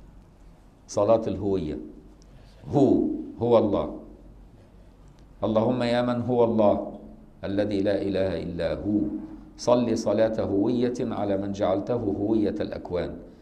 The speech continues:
وسر روحانيتها، سيدنا محمد وعلى آله وسلم، واجعله هوية هويتي وروحا لروحانيتي، أسلم بها من موارد الأشقياء وأنال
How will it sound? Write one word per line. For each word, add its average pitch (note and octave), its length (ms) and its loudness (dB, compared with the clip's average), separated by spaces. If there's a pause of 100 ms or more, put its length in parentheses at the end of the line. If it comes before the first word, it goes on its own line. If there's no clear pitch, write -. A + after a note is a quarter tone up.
(260)
وسر G#2+ 280 -2
روحانيتها، F#2+ 960 -4 (400)
سيدنا G#2+ 560 -2
محمد G#2+ 520 -6
وعلى G2+ 520 -2
آله F2+ 240 -4
وسلم، E2 440 -8 (500)
واجعله G2+ 500 2
هوية A#2 760 0
هويتي G2+ 720 -2 (440)
وروحا A#2+ 460 2
لروحانيتي، G2+ 1000 -4 (520)
أسلم G#2+ 400 0 (140)
بها G#2+ 140 -2
من G2 200 -6
موارد G2 320 -4
الأشقياء G2+ 760 -4 (400)
وأنال G2 480 -4